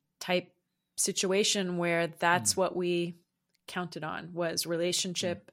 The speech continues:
Speaker 2: Mm.
Speaker 1: and um, trusting that people were there to contribute.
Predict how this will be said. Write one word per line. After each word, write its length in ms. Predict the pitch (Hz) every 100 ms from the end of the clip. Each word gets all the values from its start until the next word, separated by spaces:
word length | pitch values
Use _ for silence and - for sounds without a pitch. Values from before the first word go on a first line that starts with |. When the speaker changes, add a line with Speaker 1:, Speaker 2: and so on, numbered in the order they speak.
| -
Speaker 2:
Mm. 0 |
Speaker 1:
and 440 | 160 160 151 160 _ _ - - _ _ _
um, 500 | 175 165 165 - - - _ _ _ _ _ _ _ _ _ _ _ _ - -
trusting 380 | 185 - 190
that 140 | 180 -
people 360 | 202 185 180
were 180 | 160 170
there 460 | 165 - 170 170 170
to 140 | -
contribute. 800 | - 175 160 226 214 160 - -